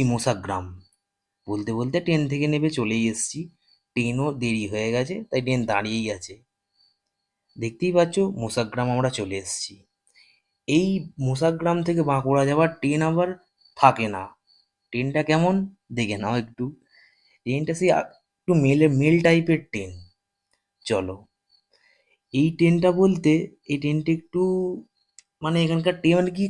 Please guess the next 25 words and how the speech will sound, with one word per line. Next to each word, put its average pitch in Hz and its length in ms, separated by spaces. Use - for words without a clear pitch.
কম, 139 300
দিনে 143 380
মাত্র 170 260
চারটে 151 400
ট্রেন 135 240
চলে। 123 240
একটা 131 220
ট্রেন 143 240
চলে 139 200
যাবার 143 280
পর 160 260
কমসে 143 300
কম 156 140
চার 143 200
পাঁচ 160 240
ঘন্টা 156 240
পর 151 180
আর 139 100
একটা 135 200
ট্রেন 123 180
আসে। 113 280
মানে 139 140
কিরকম 131 400
দাঁড়ায় 147 280
জায়গা 135 200